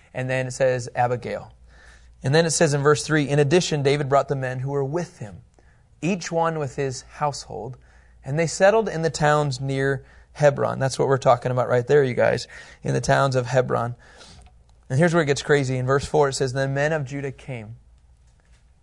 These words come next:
and they anointed David king over the house of Judah." Now, this is the second anointing. The first anointing was when the Samuel the prophet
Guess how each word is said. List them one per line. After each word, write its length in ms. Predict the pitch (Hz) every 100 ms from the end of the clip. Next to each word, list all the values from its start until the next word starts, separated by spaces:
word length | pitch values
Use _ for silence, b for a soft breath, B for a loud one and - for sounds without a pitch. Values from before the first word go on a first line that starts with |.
| -
and 140 | 135
they 100 | 135
anointed 460 | 127 131 147 156 131
David 340 | 127 123 123
king 240 | - 123 120
over 120 | 117
the 120 | 117
house 220 | 104 107
of 140 | 113 107
Judah." 360 | - 196 123 - _ _ _ _ _ _ _ _ _ _ -
Now, 80 | 135
this 180 | 147
is 120 | 208 175
the 100 | 180
second 460 | - 165 - 175 -
anointing. 540 | 147 151 151 123 120 - - _ _ - - _ -
The 80 | 135
first 320 | - 214 214
anointing 560 | 147 120 117 127 120 127
was 260 | 135 131
when 180 | 131 139
the 80 | 135
Samuel 420 | - 147 147 147
the 80 | 135
prophet 580 | - 143 135 113 131